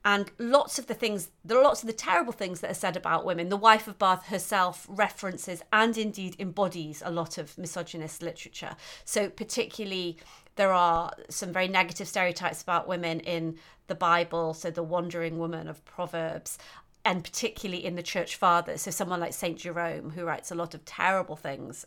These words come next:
about women. Um, and then there are other writers, um, such as Matthiolus and Deschamps, and l-, there's lots of, lots of people who write very negative things about women, that the Wife of Bath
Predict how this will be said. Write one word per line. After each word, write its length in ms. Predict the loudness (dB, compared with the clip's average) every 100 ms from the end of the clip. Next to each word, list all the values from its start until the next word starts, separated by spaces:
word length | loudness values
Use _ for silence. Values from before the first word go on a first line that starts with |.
| -8
about 340 | -2 -2 -2
women. 380 | -6 -6 -10 -14 -18 -20 -6
Um, 460 | 4 4 4 0 -8 -16 _ 0
and 140 | 4
then 140 | 4 4
there 100 | 4
are 100 | 4
other 200 | 4 4
writers, 640 | 4 4 2 -4 -2 -2
um, 220 | 0 0 -2
such 240 | -6 -6
as 160 | -6 -6
Matthiolus 840 | -4 -4 -2 0 2 2 0 -4 -8
and 300 | -10 -10 -12 -16 -18 -20 0
Deschamps, 540 | 2 2 0 -2 -2
and 120 | -4 -2
l-, 120 | -4
there's 180 | -2 -2
lots 400 | 10 10 10 2
of, 220 | -4 -4
lots 320 | 0 2 2
of 60 | -2
people 260 | -6 -8 -6
who 120 | 0
write 260 | 2 2 -2 _ _ _ _ _ _ _ -20 -18 0
very 260 | 8 8 8
negative 340 | 4 0 -2
things 220 | -8 -8 -2
about 280 | 2 2
women, 300 | 2 -2 -4 -8 -16 -20 -4
that 240 | 2 4
the 80 | 6
Wife 360 | 8 6 6 0
of 100 | 2
Bath 280 | 4 4